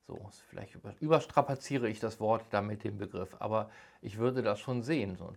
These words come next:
das liegt also im Alltäglichen, im Kleinen, diese, äh, ethische Herausforderung. Ähm, in der Diskussion ist jetzt ja vor allem, oder es wird immer wieder nochmal angeführt, der Ethikkodex,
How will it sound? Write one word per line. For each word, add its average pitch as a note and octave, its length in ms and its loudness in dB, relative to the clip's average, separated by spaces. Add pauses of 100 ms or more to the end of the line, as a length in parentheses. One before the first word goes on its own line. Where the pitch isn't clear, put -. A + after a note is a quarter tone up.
das G#2+ 240 -8
liegt D3+ 340 -2
also A#2 240 0
im D#3 220 0
Alltäglichen, B2 760 -2
im E3+ 220 -4
Kleinen, A2+ 520 -2
diese, F#2+ 200 -6
äh, G2+ 320 -8 (100)
ethische G#2+ 300 -6
Herausforderung. - 840 -8 (1300)
Ähm, G#2 420 -4
in C3 120 -4
der B2 100 2
Diskussion C#3 680 2
ist - 120 -8
jetzt B2+ 220 -4
ja A#2+ 100 4
vor - 200 0
allem, C3+ 160 4
oder A#2 100 4
es G#2+ 100 -2
wird A#2+ 120 2
immer C3 180 2
wieder A2 200 0
nochmal G2+ 280 -2
angeführt, C3 640 0 (320)
der A2+ 380 10 (1000)
Ethikkodex, C#3+ 1040 6